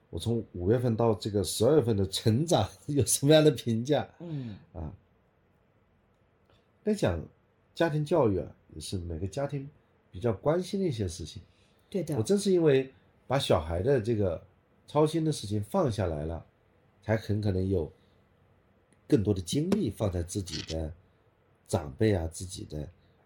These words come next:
Speaker 1: 事业方面了。
Speaker 2: 那么你放下来了，放给谁了呢？
Speaker 1: 后来我就干得不错啦。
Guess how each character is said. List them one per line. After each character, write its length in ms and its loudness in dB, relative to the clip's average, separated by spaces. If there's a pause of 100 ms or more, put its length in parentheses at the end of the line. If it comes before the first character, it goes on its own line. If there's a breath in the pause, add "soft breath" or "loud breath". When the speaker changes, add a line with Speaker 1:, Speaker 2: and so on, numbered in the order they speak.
(320)
Speaker 1:
事 260 -2
业 140 -2
方 200 -10
面 160 -8
了。 80 -16 (380 loud breath)
Speaker 2:
那 80 -6
么 80 2
你 100 2
放 160 -2
下 200 0
来 100 0
了， 80 0
放 180 -2
给 120 0
谁 200 2
了 140 4
呢？ 320 0 (1200 soft breath)
Speaker 1:
后 100 4
来 80 10
我 140 10
就 260 6 (800)
干 160 4
得 80 4
不 120 -2
错 260 6
啦。 240 6